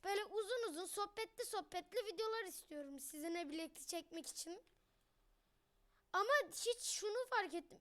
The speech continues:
İki katlı yer gelmiyor. Niye ise bilmiyorum. Bak aynen yok. Tamam bu arada. Buradan çok güzel yer bulduk. Buradan devam ki.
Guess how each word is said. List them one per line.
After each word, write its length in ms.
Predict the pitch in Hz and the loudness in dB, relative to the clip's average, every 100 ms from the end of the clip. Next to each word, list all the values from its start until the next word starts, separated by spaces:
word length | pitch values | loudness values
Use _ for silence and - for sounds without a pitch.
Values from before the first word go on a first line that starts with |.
| - | -10
İki 220 | 320 427 | -4 -2
katlı 420 | 494 480 - 392 | 0 -2 -2 -2
yer 260 | 415 440 415 | 2 4 2
gelmiyor. 840 | 262 349 392 392 311 285 277 277 - | 4 6 6 4 -2 -4 -6 -10 -12
Niye 400 | - 330 330 294 269 _ _ - | -4 -2 0 -2 -8 _ _ -16
ise 320 | - 349 415 - | -4 -2 -4 -6
bilmiyorum. 520 | 330 302 277 269 320 _ _ _ _ _ _ _ _ _ _ _ _ _ _ _ | -6 -6 -8 -10 -12 _ _ _ _ _ _ _ _ _ _ _ _ _ _ _
Bak 180 | 311 330 | -8 -2
aynen 320 | 349 381 392 | 0 2 0
yok. 220 | 311 302 294 - | -2 -4 -8 -12
Tamam 380 | - 359 392 349 | -2 -2 0 -2
bu 80 | 311 | -2
arada. 240 | 294 302 302 | -2 -4 -6
Buradan 320 | 285 339 359 | -8 -2 -2
çok 240 | 359 392 311 | -2 -6 -4
güzel 260 | 339 349 | 0 0
yer 280 | 330 330 330 | 4 2 2
bulduk. 380 | 302 277 359 - _ _ _ _ _ _ _ _ _ _ _ _ _ _ _ _ _ _ _ _ _ _ - | -2 -6 -10 -12 _ _ _ _ _ _ _ _ _ _ _ _ _ _ _ _ _ _ _ _ _ _ -8
Buradan 420 | 320 320 359 381 | -4 0 2 4
devam 300 | 359 359 349 | 6 4 2
ki. 320 | - 311 330 | -2 -4 -4